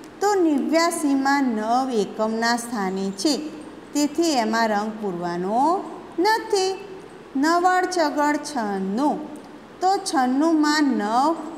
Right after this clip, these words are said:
દશકના સ્થાને છે, એટલે એમાં લાલ રંગ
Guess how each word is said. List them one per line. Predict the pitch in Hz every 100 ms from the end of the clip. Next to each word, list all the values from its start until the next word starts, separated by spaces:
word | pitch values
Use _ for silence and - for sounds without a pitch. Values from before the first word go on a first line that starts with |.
| -
દશકના | 269 381 415 415 403 403 427
સ્થાને | 427 370 349 349
છે, | 339 339 330 330 - - - - -
એટલે | 214 262 247
એમાં | 220 233 233
લાલ | 220 214 226
રંગ | 208 202 226 285 359